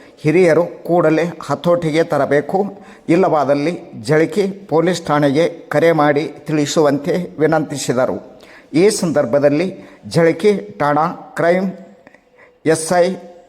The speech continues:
ಎಸ್ ಬಿ ನಡುವಿನ ಕೇರಿ, ಠಾಣಾ ಸಿಬ್ಬಂದಿ ಸೋಮು ಶಿವೂರ್, ಅಶೋಕ್ ಪಾಟೀಲ್, ಮುಖಂಡರಾದ ಉಸ್ಮಾನ್ ಪಠಾಣ್, ಸಬ್ಜಲಿ ಮುಲ್ಲಾ, ಲಾಲ್ಸಾಬ್ ಮುಲ್ಲಾ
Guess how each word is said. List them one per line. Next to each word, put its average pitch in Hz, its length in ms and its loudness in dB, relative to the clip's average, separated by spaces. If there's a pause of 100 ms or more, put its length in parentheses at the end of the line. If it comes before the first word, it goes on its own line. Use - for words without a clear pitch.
(120)
ಎಸ್ 143 240 -2
ಬಿ 185 340 2
ನಡುವಿನ 151 400 2
ಕೇರಿ, 147 640 -2 (280)
ಠಾಣಾ 165 280 0
ಸಿಬ್ಬಂದಿ 147 680 -2
ಸೋಮು 165 380 0
ಶಿವೂರ್, 147 400 0 (480)
ಅಶೋಕ್ 196 400 -2
ಪಾಟೀಲ್, 156 420 -2 (200)
ಮುಖಂಡರಾದ 151 960 0
ಉಸ್ಮಾನ್ 170 400 -2 (400)
ಪಠಾಣ್, 156 680 -4 (1000)
ಸಬ್ಜಲಿ 160 440 2
ಮುಲ್ಲಾ, 156 680 0
ಲಾಲ್ಸಾಬ್ 147 720 -2
ಮುಲ್ಲಾ 143 460 0